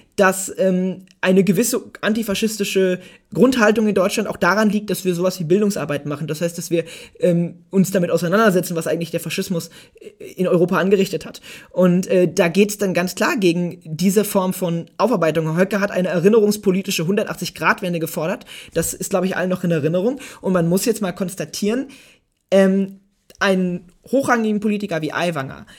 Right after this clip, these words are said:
äh, im Rahmen dieser nicht ganz aufgeklärten Antisemitismusvorwürfe einfach sagen zu lassen, ja, stell dich halt ins nächste Bierzelt und, ähm,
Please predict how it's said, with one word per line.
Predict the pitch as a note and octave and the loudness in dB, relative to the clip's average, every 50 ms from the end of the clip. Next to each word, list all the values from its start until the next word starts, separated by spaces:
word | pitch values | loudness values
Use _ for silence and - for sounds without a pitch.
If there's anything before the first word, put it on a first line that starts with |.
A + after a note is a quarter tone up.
| - _ _ _ _ | -20 _ _ _ _
äh, | - F3+ F3+ | -2 0 0
im | F3 - F3+ F3 | 0 0 -2 0
Rahmen | D#3 F#3 G3 A3+ A#3 A3 | 2 2 2 2 2 2
dieser | G3+ G#3+ G#3+ F#3 G#3 G3+ G3+ G3 G3 G3 - _ _ - - _ _ _ _ | 2 2 2 2 2 2 2 2 0 -4 -8 _ _ -20 -20 _ _ _ _
nicht | - F#3 F#3+ C4 D4+ D4 - - - | 4 6 6 6 6 4 0 -2 0
ganz | A3 G#3+ A#3 C4 C4 - - | 2 2 2 2 -2 -2 0
aufgeklärten | F#3+ A#3 A3+ - A3 - - G#3 G3+ G#3 B3+ | 0 0 0 -2 -4 0 0 0 0 0 -4
Antisemitismusvorwürfe | - G3 - G3 D#3+ F3 E3+ E3 F#3 E3+ - C#3 D3 - - B2+ - - - - - | -8 -6 -6 -4 -4 -4 -4 -4 -6 -8 -8 -12 -12 -10 -10 -12 -12 -12 -16 -18 -12
einfach | - D#3+ G3+ A3 - C4 A#3 - - - - - - - - | -6 -4 -4 -4 -4 -6 -6 -8 -14 -20 -20 -20 -20 -10 -4
sagen | - F3+ F#3+ G#3 A3 | -2 0 0 0 0
zu | A3 A3 | 0 0
lassen, | G3+ G3 F#3 - G3 | 0 0 0 0 0
ja, | F#3+ F#3 | 0 0
stell | - - G3 G3 | 2 0 0 0
dich | F#3+ F#3+ G3+ | 0 0 0
halt | F3+ - | -2 -2
ins | - - | -4 -6
nächste | F3+ F3 E3+ - D#3+ | -8 -8 -6 -6 -6
Bierzelt | D#3 E3 A3+ A3+ - - F#3 F3 E3+ - | -4 -4 -6 -4 -2 -2 -2 -2 -4 -4
und, | - F3 E3 D#3+ - - | -6 -4 -4 -4 -4 -2
ähm, | F#3 E3+ E3 E3 E3 | -2 -2 -2 -2 -6